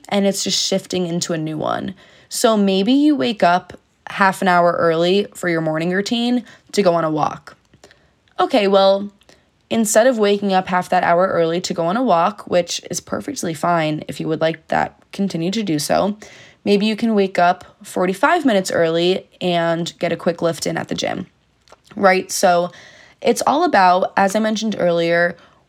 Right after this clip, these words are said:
what you want to prioritize time for, what is worth your time, what matters to you. And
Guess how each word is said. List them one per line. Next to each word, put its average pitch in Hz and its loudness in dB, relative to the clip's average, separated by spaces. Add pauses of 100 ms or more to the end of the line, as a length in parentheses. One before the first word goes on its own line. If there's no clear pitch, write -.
(160)
what 208 0
you 220 -2
want 180 2
to - -6
prioritize 170 0
time - -4
for, - -4
what 214 2
is 240 0
worth 175 0
your 160 -4
time, - -6
what - -2
matters 80 -2
to - -6
you. - -4 (520)
And 190 0